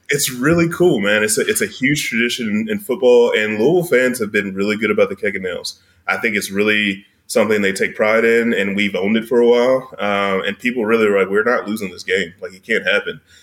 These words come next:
So I think, you know, I think Louisville fans want more rivalries. Um, I'm, I personally am very tired of all the stuff that comes with the Kentucky rivalry, but they want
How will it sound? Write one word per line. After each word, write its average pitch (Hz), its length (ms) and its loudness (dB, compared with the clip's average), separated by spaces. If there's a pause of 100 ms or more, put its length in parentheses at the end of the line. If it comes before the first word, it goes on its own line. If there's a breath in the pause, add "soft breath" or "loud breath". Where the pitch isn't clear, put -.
(180 soft breath)
So 107 520 4 (240)
I 123 120 0
think, 147 200 0 (100)
you 120 100 0
know, 95 340 0 (540)
I 113 80 0
think 123 200 -2
Louisville 113 460 0
fans 107 480 -2
want 104 240 -4
more 104 220 0
rivalries. 110 760 -2 (400 soft breath)
Um, 95 440 -4
I'm, 98 340 -4 (120)
I 95 100 -2
personally 101 440 -6
am 92 100 -10
very 98 220 0
tired 98 260 0
of 95 80 -2
all 95 120 4
the - 60 -2
stuff - 220 -6
that - 140 -14
comes 101 180 -4
with 98 80 -14
the - 80 -14
Kentucky 107 380 -4
rivalry, 139 500 2 (380 loud breath)
but 95 340 2
they 120 160 2
want 113 440 2